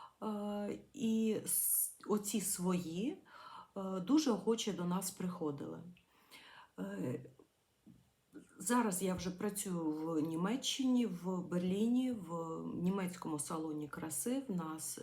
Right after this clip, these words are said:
е, шефіня нім-, німкеня, і німкені всі мої с-, співробітники. Я українка одна, косметолог. І от я почала зустрічати на манікюрі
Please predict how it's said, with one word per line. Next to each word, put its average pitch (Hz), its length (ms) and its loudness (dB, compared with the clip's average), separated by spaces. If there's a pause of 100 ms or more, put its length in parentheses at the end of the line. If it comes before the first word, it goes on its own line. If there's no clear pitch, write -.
е, 151 120 -2
шефіня 156 600 -4
нім-, 165 460 -4
німкеня, 247 800 2 (360)
і 165 260 -2
німкені 180 580 2
всі 160 520 -4
мої 151 720 -2
с-, - 320 -6
співробітники. 208 1120 -2 (300)
Я 160 180 -2
українка 147 640 0
одна, 208 360 0
косметолог. 247 760 -2 (1300)
І 208 100 2
от 277 320 2
я 208 160 2
почала 208 400 -2
зустрічати 180 800 -4
на 214 160 4
манікюрі 185 840 2